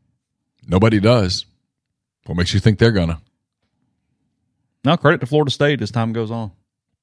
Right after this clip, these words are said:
Speaker 1: Yeah.
Speaker 2: First game of year, but
Speaker 1: If the playoffs started today, Florida State would be in it.
Speaker 2: Yeah.
Speaker 1: By the way, on the rankings,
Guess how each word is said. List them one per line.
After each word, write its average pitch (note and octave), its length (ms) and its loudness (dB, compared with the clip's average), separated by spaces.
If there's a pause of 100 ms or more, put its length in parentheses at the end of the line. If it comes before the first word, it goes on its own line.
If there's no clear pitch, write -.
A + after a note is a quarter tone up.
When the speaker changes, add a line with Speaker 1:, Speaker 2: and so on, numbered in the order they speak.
(320)
Speaker 1:
Yeah. F3 320 -6 (220)
Speaker 2:
First B2 200 0
game C#3+ 160 4
of A#2+ 60 4
year, A#2+ 260 2
but A2+ 300 -4
Speaker 1:
If B2+ 100 -6
the - 80 6
playoffs G3+ 380 4
started E3+ 240 2
today, D#3+ 240 4
Florida D3 280 4
State D#3 140 0
would A2+ 120 0
be G#2+ 100 6
in A2 100 2
it. E2 140 -6 (240)
Speaker 2:
Yeah. A2 180 -8 (2750)
Speaker 1:
By C#3+ 160 6
the C3 60 4
way, A2 220 2
on A2+ 160 0
the A2 100 2
rankings, G#2+ 800 -2